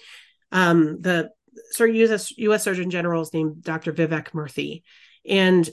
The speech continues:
he, um, this advisory, he's written books about this, but this advisory is going deeper.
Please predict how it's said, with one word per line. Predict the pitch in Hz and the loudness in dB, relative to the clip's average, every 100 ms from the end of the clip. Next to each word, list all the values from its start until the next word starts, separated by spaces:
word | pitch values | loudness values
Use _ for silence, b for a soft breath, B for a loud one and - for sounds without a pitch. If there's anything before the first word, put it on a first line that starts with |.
| _ | _
he, | - 226 214 208 190 180 _ _ _ - | -8 -4 -2 -2 -2 -4 _ _ _ -10
um, | - 190 175 170 | 0 2 4 2
this | 175 190 | 0 -4
advisory, | 196 190 202 208 196 185 180 - | -2 0 0 0 0 0 -4 -8
he's | 190 202 170 | -12 -10 -4
written | 185 170 165 | -4 -2 -2
books | 151 254 254 | 0 -2 -2
about | 226 220 214 | 0 2 2
this, | 214 202 | 0 -4
but | - 175 | -6 -8
this | 180 185 | -6 -6
advisory | 165 175 185 180 170 | -2 -2 0 -2 -2
is | 165 160 | -2 -4
going | 170 170 160 | -4 -2 -4
deeper. | 151 190 190 160 151 147 | -4 -6 -6 -6 -6 -8